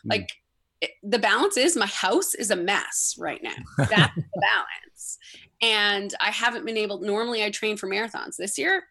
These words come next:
Speaker 2: thesis came first. I haven't trained for a marathon,
Speaker 1: Mm-hmm.
Speaker 2: um, this year. So it's really a matter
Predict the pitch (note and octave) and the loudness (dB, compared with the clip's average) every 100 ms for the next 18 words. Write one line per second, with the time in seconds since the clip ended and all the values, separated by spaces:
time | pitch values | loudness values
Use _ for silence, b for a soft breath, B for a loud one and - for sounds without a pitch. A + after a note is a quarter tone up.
0 | _ - _ _ A#3+ B3+ D#4+ D#4 C4 B3 | _ -20 _ _ -4 -2 -2 -2 -4 -4
1 | B3+ A#3 - - F3 F#3+ G3+ G3+ - G3+ | -2 -2 -2 -2 -2 0 0 -2 -4 -2
2 | G#3 G3+ G3+ G#3 G#3 G#3 - - - _ | -2 -2 -2 0 -2 -2 -6 -8 -14 _
3 | B G#2+ G2 G#2+ G#2 E3+ E3 E3 - G#2+ | B -10 -8 -6 0 2 2 2 0 -2
4 | - G3+ b b - - D4 C4+ B3 - | -6 -10 b b -6 0 4 4 2 0
5 | - A#3+ A3+ A3 B3 E4+ F4+ G#3+ G3 F3+ | -2 0 -2 -4 -2 2 2 2 2 2
6 | F3+ F3+ | 0 -2